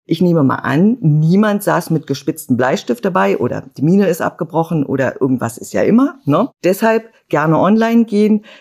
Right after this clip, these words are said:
gerne mal schauen, was die Duale Hochschule Gera Eisenach an Infos hat und die Fachhochschule Schmalkalden und dort eben die Infos nochmal abchecken. Wie gesagt, auch bei uns im Thüringer Finanzministerium gibt's die Informationen und wer ganz mutig ist, der kann auch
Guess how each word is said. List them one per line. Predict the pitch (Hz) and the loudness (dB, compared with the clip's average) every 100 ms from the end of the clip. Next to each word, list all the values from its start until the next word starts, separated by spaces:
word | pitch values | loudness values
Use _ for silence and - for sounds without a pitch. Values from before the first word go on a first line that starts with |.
| _ | _
gerne | 151 165 220 208 - | -2 2 2 2 2
mal | 151 | 0
schauen, | 143 170 202 175 | 0 0 0 2
was | 160 | -2
die | 165 | -4
Duale | 139 143 135 156 | -2 0 0 0
Hochschule | 180 - 170 143 | 0 -2 -2 -2
Gera | - 127 117 | -2 -2 -2
Eisenach | - 202 208 196 | -2 0 0 0
an | 170 170 | 0 -2
Infos | 165 160 165 156 | -2 -4 -6 -4
hat | 156 151 - | -4 -6 -4
und | 147 139 | -2 -2
die | 143 | -6
Fachhochschule | 143 139 143 - 139 131 135 - - | -8 -6 -6 -6 -2 -2 -4 -10 -12
Schmalkalden | - 127 135 160 165 180 | -4 -2 -2 -2 -2 -2
und | 175 147 139 | -2 -2 0
dort | 135 135 - | 0 0 -2
eben | 135 135 139 | -2 -2 -4
die | 143 | -4
Infos | 131 135 135 | -4 -6 -10
nochmal | 127 120 - | -6 -6 -6
abchecken. | - - 113 - - - | -8 -8 -8 -6 -10 -6
Wie | - | -2
gesagt, | 185 190 220 - - | 0 0 -2 -4 -2
auch | 170 196 - - | 0 -2 -8 -4
bei | 151 | 0
uns | 160 156 - | 2 0 0
im | 143 135 139 | 0 0 -2
Thüringer | 143 127 | -2 -2
Finanzministerium | - 139 175 214 220 208 202 190 175 175 | -2 -2 -2 0 2 2 0 -2 -2 -2
gibt's | 156 - | -4 -6
die | - - | -6 -2
Informationen | 143 139 131 131 - 151 175 185 - - | -2 -2 -4 -4 -4 0 0 0 -8 -6
und | - 117 | -4 -2
wer | 135 | -2
ganz | 120 151 233 - | -2 0 0 2
mutig | 151 156 165 - | 0 0 -6 -8
ist, | - | -8
der | 135 | -8
kann | - 143 | -4 -4
auch | 143 | -4